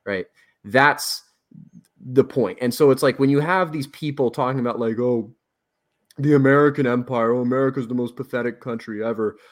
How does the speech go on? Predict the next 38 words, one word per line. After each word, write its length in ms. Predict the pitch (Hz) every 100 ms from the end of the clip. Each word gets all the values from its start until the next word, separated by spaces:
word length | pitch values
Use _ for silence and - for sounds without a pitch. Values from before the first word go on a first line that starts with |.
| _ _
But, 280 | 127 117 -
like, 300 | 123 113 - - -
look 300 | 139 196 196
at, 120 | 143
like, 240 | 131 101
Habsburg 800 | - 143 143 143 - 143 120 104
Spain. 920 | - - - 127 131 156 107 90 82 - _ -
That's, 400 | 117 139 156 147
that's, 360 | 117 139 180 -
like, 180 | 110 98
real 640 | 123 110 123 151 156 120 104 120
Western 720 | 117 110 - 113 101 98 - _
power. 460 | - 107 104 110 117
Or 140 | 113
look 240 | 123 170 156
at, 180 | 131
like, 200 | 120 98 _
Prussia. 640 | - - 117 143 - - - _ _ _ - -
Or 200 | 135 120
look 200 | 147 151
at 120 | 127 - _ -
basically, 440 | 180 175 190 180
basically 520 | - 175 185 185 175 -
all 280 | 147 160
of 80 | 156
these 260 | 151 143 110
dead 420 | 117 143 139 123
nation 420 | 120 123 - 110
concepts 420 | 117 107 107 -
that 160 | 120 107
they 140 | 117
adopted 440 | 104 113 110 - 98
because 360 | 107 117 98
they 100 | 110
like 340 | 101 107 104 -
their, 240 | 107 101
uh, 80 | 101
national 460 | 101 107 - 110